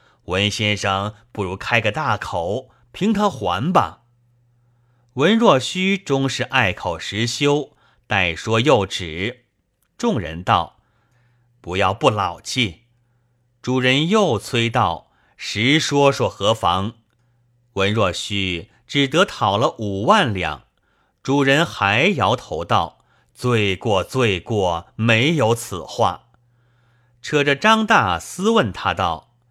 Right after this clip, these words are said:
：“老客长们海外往来不是一番了，人都叫你张识货，岂有不知此物旧理的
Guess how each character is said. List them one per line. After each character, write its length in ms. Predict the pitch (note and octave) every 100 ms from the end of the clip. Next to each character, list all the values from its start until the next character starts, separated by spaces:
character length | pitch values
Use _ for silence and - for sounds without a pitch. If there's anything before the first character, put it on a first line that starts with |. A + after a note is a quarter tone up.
| _ _ _ _ _ _ _
：“老 260 | G2 G2 F2+
客 220 | - A2
长 240 | G2 F#2
们 220 | F2+ G2 G#2+
海 320 | A2 G2+ F#2
外 180 | B2 G#2+
往 300 | G2+ F#2 F#2
来 400 | F2+ F#2+ B2 - -
不 220 | A2+ F3
是 200 | - D#3
一 200 | D#3 G#2+
番 280 | F2+ A2 G2+
了， 320 | G2+ F2 - _ _ _ _ _ _
人 260 | - A#2+ D#3+
都 180 | D#3+ D3+
叫 240 | D3 A#2
你 180 | G2+ G2
张 300 | - B2+ C3
识 300 | B2 F#2 G#2
货， 480 | A#2 C3+ F#2+ D#2+ _ _ _ _
岂 220 | - F#3+
有 160 | F3 C#3
不 200 | G3 C#3
知 180 | E3
此 440 | F3 - - B2 B2+
物 200 | F#3+ D3+
旧 340 | - A3 D#3+
理 260 | A2+ G2+ D#2
的 380 | G2 A#2 D3+